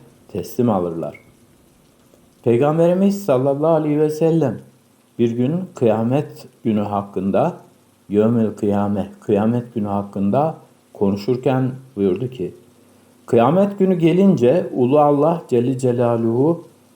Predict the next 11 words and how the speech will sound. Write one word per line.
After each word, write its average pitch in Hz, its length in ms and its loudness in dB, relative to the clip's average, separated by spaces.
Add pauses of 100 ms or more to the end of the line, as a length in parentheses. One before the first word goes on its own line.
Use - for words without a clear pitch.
Adem 127 400 2
aleyhisselama, 123 880 0 (420)
'Ya 143 260 2
Adem, 123 360 0 (1080)
yeri-, 135 380 2 (280)
yerinden 151 640 2
doğrul, 139 500 4 (1040)
yerinden 127 560 0
doğrul 131 440 2
da 170 260 2 (300)
cehennem 127 640 0